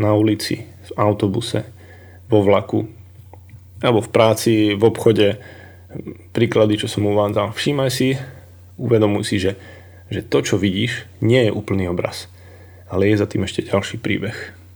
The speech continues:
Nepozývam ťa teraz k tomu, aby si išiel skúmať ten príbeh, pýtať sa, ale uvedomiť si to. A keď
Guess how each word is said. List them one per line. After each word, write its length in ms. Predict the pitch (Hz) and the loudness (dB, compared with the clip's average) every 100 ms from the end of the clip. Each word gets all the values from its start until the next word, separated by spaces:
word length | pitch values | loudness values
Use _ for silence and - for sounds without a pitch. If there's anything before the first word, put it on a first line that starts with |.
| - - - - - - - - - - - - - - - - | -20 -20 -20 -20 -20 -20 -20 -20 -20 -20 -20 -20 -20 -20 -8 2
Nepozývam 1000 | 107 107 104 - - - 110 101 107 107 | 4 4 0 -12 -20 0 2 4 2 0
ťa 160 | 98 | -2
teraz 200 | 101 101 | 0 0
k 100 | - | 0
tomu, 180 | 107 104 | -2 0
aby 120 | 101 | -2
si 120 | - 110 | -2 -2
išiel 200 | 107 101 | -2 -4
skúmať 440 | - 107 101 - | -4 -2 0 -2
ten 40 | 101 | -2
príbeh, 360 | 107 101 101 | 0 0 -2
pýtať 340 | - 101 107 101 | -4 -2 0 0
sa, 140 | - 110 - - - - - | -2 -4 -6 -18 -20 -20 -14
ale 320 | 107 90 - | -4 -2 0
uvedomiť 460 | 139 123 113 104 98 | 2 4 2 2 -2
si 120 | - - | -6 -6
to. 160 | - 120 - - - | -6 -8 -16 -20 -8
A 280 | - - - - - - - - - - - - - | -4 -4 -6 -10 -20 -20 -20 -20 -20 -20 -20 -20 -10
keď 160 | - | -4